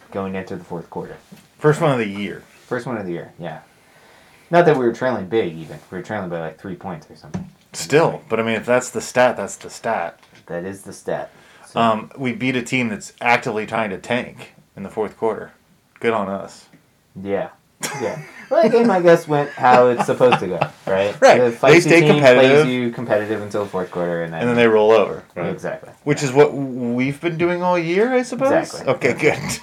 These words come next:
Speaker 1: Yeah. <laughs> Uh,
Speaker 2: <laughs> Except not the feisty part.
Speaker 1: Right, right, right.
Speaker 3: They're
Speaker 1: Yeah.
Speaker 3: occasionally feisty.
Speaker 2: Mm, not this week, my friend.
Speaker 3: Mm-mm.
Speaker 1: I, uh, I, I felt like,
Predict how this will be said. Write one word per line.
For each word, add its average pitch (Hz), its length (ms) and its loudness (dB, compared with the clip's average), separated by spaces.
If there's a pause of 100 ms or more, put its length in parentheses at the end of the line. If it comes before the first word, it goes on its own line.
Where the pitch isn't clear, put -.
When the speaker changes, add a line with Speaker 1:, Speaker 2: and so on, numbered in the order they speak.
Speaker 1:
Yeah. 82 180 -18
<laughs> - 40 -20 (680)
Uh, 107 1160 -4 (140)
Speaker 2:
<laughs> - 140 -10
Except 180 320 4
not 147 200 6
the - 60 0
feisty 120 440 0
part. 156 260 2 (220)
Speaker 1:
Right, 98 400 2
right, 92 300 0
right. 82 340 -8
Speaker 3:
They're - 140 -2
Speaker 1:
Yeah. 85 160 -2
Speaker 3:
occasionally 113 560 -4
feisty. - 480 -10 (260)
Speaker 2:
Mm, 104 640 -6
not 143 240 2
this 143 180 0
week, 101 220 -6
my 95 100 -4
friend. 104 340 -4
Speaker 3:
Mm-mm. 95 440 -8 (720)
Speaker 1:
I, 240 160 4
uh, 214 320 6 (460)
I, 160 60 4
I 175 40 4
felt 240 320 2
like, 160 340 4